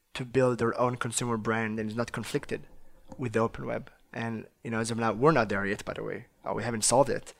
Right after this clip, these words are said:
I hope we will. Uh, someone has to. Otherwise, I think it's, um, this is the, this is a true, um, risk I think the open web and journalism is facing, which is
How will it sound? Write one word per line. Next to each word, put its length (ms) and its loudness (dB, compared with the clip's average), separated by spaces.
I 100 -2
hope 260 6
we 60 2
will. 280 -2
Uh, 200 -4
someone 320 8
has 180 4
to. 160 -6
Otherwise, 440 2
I 40 -2
think 240 -8
it's, 140 -6
um, 340 -6
this 200 2
is 140 -2
the, 140 -4
this 180 0
is 100 0
a 40 2
true, 640 2
um, 480 -6
risk 380 2
I 60 -4
think 400 -4
the 80 0
open 240 0
web 220 4
and 200 2
journalism 580 -2
is 120 -2
facing, 380 0
which 180 -4
is 260 -2